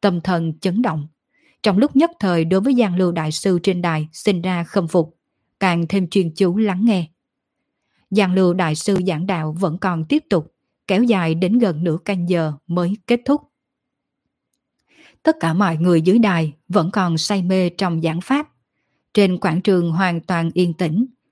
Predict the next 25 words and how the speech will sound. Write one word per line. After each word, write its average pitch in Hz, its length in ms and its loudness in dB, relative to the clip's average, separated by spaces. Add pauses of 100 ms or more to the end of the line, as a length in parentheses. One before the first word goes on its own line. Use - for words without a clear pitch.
tiếng 220 200 4
kim 208 200 2
rơi 180 360 -2 (100)
cũng 165 200 -2
có 254 140 -2
thể 165 220 -4
nghe 185 240 -2
được. 160 260 -2 (640)
Thẩm 165 180 -2
Lạc 185 320 -2
cũng 175 240 -2
giống 190 200 0
như 247 120 4
vậy, 160 260 -2 (360)
nhưng 202 160 0
hắn 196 220 -2
rất 320 180 -2
nhanh 185 280 -4
lấy 185 140 -2
lại 175 220 -2
tinh 170 280 -6
thần, 170 260 -6 (200)
mở 185 320 0 (100)
to 185 140 -2
mắt. 214 200 0